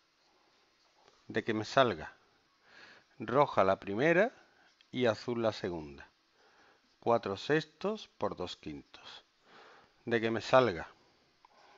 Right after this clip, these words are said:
azul la primera y roja la segunda. Dos sextos por cuatro quintos. Y de que salga azul la primera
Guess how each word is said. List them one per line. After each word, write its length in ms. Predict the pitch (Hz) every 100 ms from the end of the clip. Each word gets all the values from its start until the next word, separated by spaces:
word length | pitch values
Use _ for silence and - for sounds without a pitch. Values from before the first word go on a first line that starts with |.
| _ _ -
azul 460 | - 117 - 139 127
la 120 | 101
primera 560 | 95 98 123 165 180 247 - _ _ _ _ _ _ _ _ _ -
y 100 | 127
roja 320 | 120 117 120
la 100 | 117
segunda. 600 | - 113 92 80 71 - _ _ -
Dos 340 | 101 113 117
sextos 640 | - 147 165 - - 196 -
por 280 | - 101 -
cuatro 340 | 98 82 87
quintos. 640 | - 76 - - - - _ _ _ - - - - - -
Y 100 | 123
de 100 | 113
que 120 | 107
salga 500 | - 127 120 85 78 - _ _ _ _ _ _ - _ _ _ -
azul 500 | 113 - 139 131 113
la 120 | 107
primera 640 | - 104 135 175 208 240